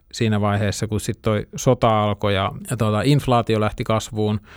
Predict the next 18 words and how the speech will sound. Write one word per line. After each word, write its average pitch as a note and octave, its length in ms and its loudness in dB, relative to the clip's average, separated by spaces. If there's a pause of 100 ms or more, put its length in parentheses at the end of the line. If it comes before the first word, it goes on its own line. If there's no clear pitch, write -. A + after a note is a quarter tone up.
(500)
mutta A#2 400 0
tota, A2+ 380 0
ehkä C3 260 2
se C3+ 160 4
ero C#3 380 4
on C3+ 120 2
nyt B2+ 160 0
vähän A2 420 0
supistunut D3+ 580 0 (280)
niinku A2 220 -4
Keskon A2 400 -2
ja G#2+ 80 2
markkinan G#2+ 540 0
välillä, A2+ 520 2 (280)
mut A2+ 260 0
et A#2 140 0
onhan C3+ 300 2
se C3+ 220 2